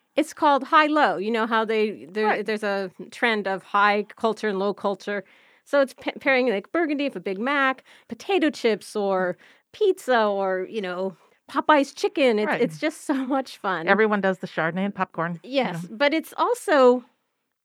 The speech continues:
Speaker 1: really well thought out
Speaker 2: Uh-huh.
Speaker 1: in terms of giving you the basics of food pairing, salt, acid, fat, the different things that pair well.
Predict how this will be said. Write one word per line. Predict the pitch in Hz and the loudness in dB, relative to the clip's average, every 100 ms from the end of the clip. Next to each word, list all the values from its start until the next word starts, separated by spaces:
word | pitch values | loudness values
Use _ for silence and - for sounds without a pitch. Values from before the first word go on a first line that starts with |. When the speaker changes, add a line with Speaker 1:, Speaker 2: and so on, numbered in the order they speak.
| _ _ _ 403 | _ _ _ 0
Speaker 1:
really | 523 539 427 | 2 4 4
well | 254 285 277 269 269 - - | 4 2 4 2 0 -4 -2
thought | 233 214 | 2 2
out | 185 180 185 - - - - | 2 0 -2 -8 -20 -18 -10
Speaker 2:
Uh-huh. | 226 330 - _ - | -10 -10 -16 _ -2
Speaker 1:
in | 247 | -2
terms | - 254 240 240 | 0 0 0 -2
of | 220 | -4
giving | 220 233 226 | -2 -2 0
you | 226 | 0
the | 208 | -2
basics | 196 202 - 208 - | -4 -4 -4 -6 -6
of | 190 | -8
food | - 202 160 | -4 -4 -4
pairing, | 196 190 185 190 190 _ - | -2 0 0 -2 -6 _ -8
salt, | - 196 190 185 - | 0 2 2 -2 0
acid, | 190 190 - 196 185 175 - _ _ _ _ | 0 0 -2 -8 -8 -12 -20 _ _ _ _
fat, | - 247 185 - - _ _ | 2 2 2 -4 -20 _ _
the | 214 | -8
different | 208 226 214 | -6 -6 -6
things | 208 196 208 | -6 -8 -6
that | 190 | -8
pair | - 185 | -6 -6
well. | 185 175 170 170 | -4 -4 -6 -8